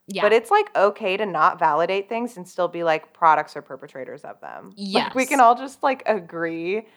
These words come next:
Speaker 2: that we should not be <laughs> behaving that way.
Speaker 1: I absolutely, I absolutely agree. However, that incident aside, that,
Speaker 2: Mm-hmm.
Speaker 1: that, that ch-, choice <laughs> that the writers made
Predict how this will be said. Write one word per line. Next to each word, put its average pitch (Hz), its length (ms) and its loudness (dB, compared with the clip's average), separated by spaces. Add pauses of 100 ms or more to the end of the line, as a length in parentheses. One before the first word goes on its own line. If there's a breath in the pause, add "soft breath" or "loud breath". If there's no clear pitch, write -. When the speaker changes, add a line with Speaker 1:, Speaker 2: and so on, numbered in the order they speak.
(220 soft breath)
Speaker 2:
that 190 120 2
we 196 80 0
should 214 220 -8
not 175 240 2
be 180 100 -8
<laughs> 170 120 -6
behaving 202 480 -2 (100)
that 240 260 2
way. 185 460 -6 (280)
Speaker 1:
I 196 400 4
absolutely, 165 840 -8
I 180 160 -6
absolutely 131 560 -14
agree. 175 380 -14 (680)
However, 359 400 2 (100)
that 330 340 0
incident 302 640 -8
aside, 160 720 -6 (220)
that, 214 360 -2
Speaker 2:
Mm-hmm. 185 80 -14
Speaker 1:
that, 226 340 -2
that 226 340 0 (480)
ch-, - 200 -10 (140)
choice - 680 -8 (120)
<laughs> - 120 -12
that 294 380 -2
the 226 120 -4
writers 208 560 -2
made 151 400 -8